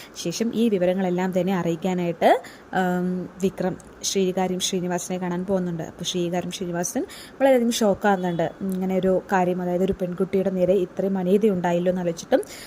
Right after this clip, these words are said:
അദ്ദേഹം വളരെയധികം ഷോക്കാകുന്നുണ്ട്. അതോടൊപ്പം തന്നെ അദ്ദേഹം വിക്രമിനോടായിട്ട് പറയാണ്, ഇനി, ഇനി ഒരിക്കലും അഭിലാഷും അതോടൊപ്പം തന്നെ എം എൽ എയുടെ മോനും ഇനി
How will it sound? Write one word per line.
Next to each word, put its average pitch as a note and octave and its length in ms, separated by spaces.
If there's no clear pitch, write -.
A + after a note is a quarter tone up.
അദ്ദേഹം G3 240
വളരെയധികം F#3 340
ഷോക്കാകുന്നുണ്ട്. F#3 640
അതോടൊപ്പം F3+ 420
തന്നെ F#3 140
അദ്ദേഹം F3 280
വിക്രമിനോടായിട്ട് F3+ 680
പറയാണ്, F3+ 360
ഇനി, B3+ 180
ഇനി D4 200
ഒരിക്കലും G#3 440
അഭിലാഷും F3+ 580
അതോടൊപ്പം F3 540
തന്നെ B3 300
എം C#4+ 140
എൽ B3 80
എയുടെ F#3+ 120
മോനും F3+ 340
ഇനി G#3 280